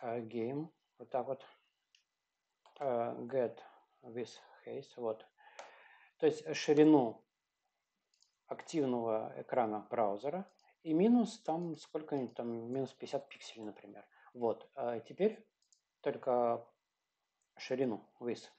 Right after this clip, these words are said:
width либо haste, вот так вот. Минус пятьдесят. И получаем, что текст улетает сюда. Пятьдесят не хватило, <clears throat> давайте сделаем шестьдесят.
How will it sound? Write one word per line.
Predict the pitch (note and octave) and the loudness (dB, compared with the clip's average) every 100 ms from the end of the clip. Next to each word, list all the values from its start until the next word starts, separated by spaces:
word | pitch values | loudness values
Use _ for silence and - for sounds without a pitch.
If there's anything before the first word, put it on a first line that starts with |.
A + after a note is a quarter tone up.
| _ _ _ | _ _ _
width | F3+ G3+ | -6 -4
либо | C#3 C#3 | -2 -2
haste, | - G#2+ G2+ - - | -4 -10 -14 -18 -6
вот | C3+ | -4
так | - - | -2 -6
вот. | - _ - - - - - | -10 _ -20 -20 -20 -20 -6
Минус | A3+ G#3 | -4 -4
пятьдесят. | - - C3 A#2 - | -6 -6 -4 -4 -8
И | F#3 G3+ | -4 -4
получаем, | G3 E3+ D#3 - G3 G3 | -2 0 0 2 2 2
что | D3+ - D3+ C3+ A#2 | -2 -2 -2 -2 -4
текст | - F3+ D#3 | -2 -2 -2
улетает | B2 D3 C#3 | -4 -2 -2
сюда. | - G#2+ G2 - _ _ - _ | -4 -10 -12 -14 _ _ -20 _
Пятьдесят | - - C#3+ | -12 -4 -4
не | B2 | -4
хватило, | - B2+ - G#3+ - - - | -2 0 4 4 2 -2 -8
<clears throat> | - D#3 - - | -4 -4 -4 -4
давайте | D#3 B2+ A#2+ A#2 | 0 2 2 0
сделаем | A#2 A#2+ | -4 -6
шестьдесят. | A2 C3+ - A#2+ A2+ | -6 -8 -4 -4 -4